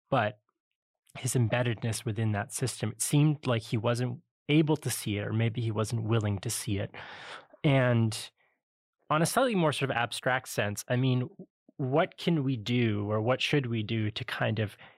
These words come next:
create a bit more of a culture change so that experts, or so-called experts, can see a little bit of the bigger picture,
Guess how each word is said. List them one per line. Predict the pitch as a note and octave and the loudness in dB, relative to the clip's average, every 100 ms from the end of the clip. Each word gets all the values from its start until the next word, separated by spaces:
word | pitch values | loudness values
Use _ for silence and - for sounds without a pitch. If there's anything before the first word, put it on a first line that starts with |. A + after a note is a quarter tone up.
| _ | _
create | - D#3+ D#3 | -2 2 4
a | D#3 | 2
bit | D#3+ C#3 | 2 0
more | B2+ A#2+ A#2 | 2 2 2
of | A2+ | 0
a | |
culture | - A#2+ A#2 - A2 | -2 0 0 -2 -4
change | - - G#2 G2+ F#2+ - | -4 -4 -2 -4 -4 -4
so | - A2+ G#2+ | 0 0 0
that | G#2 G#2 G2+ G2+ _ - - - - _ - | 0 0 2 0 _ -20 -20 -20 -20 _ -4
experts, | C3 - - A2 G#2 - | -4 -4 -4 0 -2 -2
or | A#2+ | -6
so-called | - D#3 C#3+ A#2 A2 A2+ | -2 -2 0 0 0 -2
experts, | A2+ - - A2 A2+ - - - - - - | -6 -6 -2 -2 -2 -8 -12 -16 -20 -20 -6
can | - E3+ | 0 0
see | - G#3+ A#3 | 0 0 2
a | |
little | F3+ E3 C#3 | 4 4 4
bit | D3 B2 | 4 2
of | A2 | 0
the | A#2 | -4
bigger | A2+ G#2+ G#2+ | -2 -2 -6
picture, | - - - - - | -8 -12 -10 -10 -12